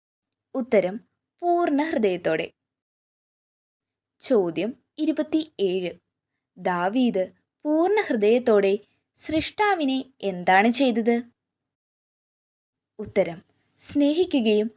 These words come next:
അവിടത്തേക്ക് സ്തുതി പാടുകയും ചെയ്തു. അടുത്തതായി പ്രഭാഷകൻ നാൽപത്തിയേഴാം അധ്യായം ഒൻപതാം വാക്യത്തിലെ ചോദ്യങ്ങൾ പരിചയപ്പെടാം. ചോദ്യം ഇരുപത്തിയെട്ട്,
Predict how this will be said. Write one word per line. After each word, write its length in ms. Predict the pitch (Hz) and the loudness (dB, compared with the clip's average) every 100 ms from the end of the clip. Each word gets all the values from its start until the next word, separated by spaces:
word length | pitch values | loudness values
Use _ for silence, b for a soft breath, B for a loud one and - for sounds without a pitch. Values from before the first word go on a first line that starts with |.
| _ - | _ -6
അവിടത്തേക്ക് 600 | 220 208 202 175 170 269 381 | -2 -2 -2 -4 -2 -4 -4
സ്തുതി 360 | - - 359 392 | -10 -4 4 4
പാടുകയും 580 | 311 202 175 175 208 320 | 4 0 0 0 2 2
ചെയ്തു. 280 | - 220 160 _ _ _ _ _ _ _ _ _ _ _ _ _ _ _ B B B - | 4 4 2 _ _ _ _ _ _ _ _ _ _ _ _ _ _ _ B B B -4
അടുത്തതായി 500 | 427 440 359 208 220 - _ _ _ _ _ - | -2 2 4 4 0 -8 _ _ _ _ _ -4
പ്രഭാഷകൻ 540 | 214 190 220 254 240 233 - | 0 2 2 0 -2 -6 -8
നാൽപത്തിയേഴാം 880 | 294 330 339 370 311 - 190 180 226 240 | -4 -2 0 0 0 0 2 4 6 4
അധ്യായം 380 | 233 208 247 - _ _ _ - | 2 0 0 -4 _ _ _ -6
ഒൻപതാം 500 | 392 440 480 480 480 - _ _ | -2 0 0 -2 -4 -10 _ _
വാക്യത്തിലെ 640 | 202 202 196 262 208 180 226 _ _ - | -4 -2 0 -2 -4 -6 -8 _ _ -6
ചോദ്യങ്ങൾ 500 | - 262 202 175 214 | 2 2 2 0 4
പരിചയപ്പെടാം. 600 | 330 247 - 175 151 - _ _ _ _ _ _ _ _ _ - | 6 6 4 -4 -6 -10 _ _ _ _ _ _ _ _ _ -2
ചോദ്യം 340 | 466 453 427 - | 2 2 0 -4
ഇരുപത്തിയെട്ട്, 960 | 269 254 202 202 233 - - 180 - | -2 2 0 0 -6 -8 -12 -10 -8